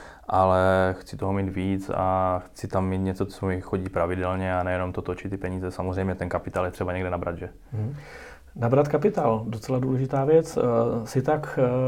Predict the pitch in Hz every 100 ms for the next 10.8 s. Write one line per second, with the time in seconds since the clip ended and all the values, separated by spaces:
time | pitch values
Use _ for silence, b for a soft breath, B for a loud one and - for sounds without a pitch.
0 | 123 123 117 127 147 147 147 151 135 131
1 | - - 123 - 139 156 139 135 131 143
2 | 139 131 - 143 139 147 143 135 165 156
3 | 147 123 123 120 113 127 120 113 117 110
4 | 107 104 101 110 110 127 - 95 90 92
5 | 92 92 98 98 107 117 110 107 104 110
6 | 107 107 107 107 113 101 107 107 107 107
7 | 107 98 - 104 107 104 113 104 104 110
8 | 107 104 - 101 101 101 95 101 101 98
9 | 104 104 101 101 104 101 - 95 95 90
10 | 92 95 95 92 95 92 92 92